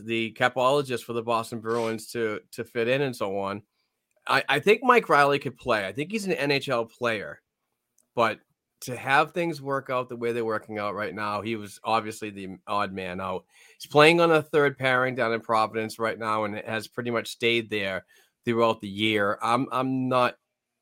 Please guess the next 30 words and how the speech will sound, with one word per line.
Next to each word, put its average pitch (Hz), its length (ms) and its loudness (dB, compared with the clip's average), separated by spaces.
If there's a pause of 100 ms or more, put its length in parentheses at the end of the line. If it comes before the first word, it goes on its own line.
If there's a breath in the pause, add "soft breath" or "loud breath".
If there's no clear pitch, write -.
(140)
saying 120 460 0
that 104 300 -2 (120)
him 120 320 -4
being 110 440 -4
demoted 110 560 -2
to 110 80 -12
the 101 120 -14
third 107 380 -2
is 95 140 -12
being, 104 460 -8 (460)
is 110 140 -4
because 110 400 0
of, 95 260 -4 (140)
you 117 80 -2
know, 101 180 0
attitude 117 680 2
or 107 40 -2
anything 107 260 -2
like 107 180 -2
that 107 200 4
or 98 80 -10
playing 110 360 -4
style. 104 480 0
I 98 80 -4
just 104 180 -6
think 110 220 -4
that 107 240 0 (460)
they 117 100 6
wanna 113 300 4
give, 107 420 -2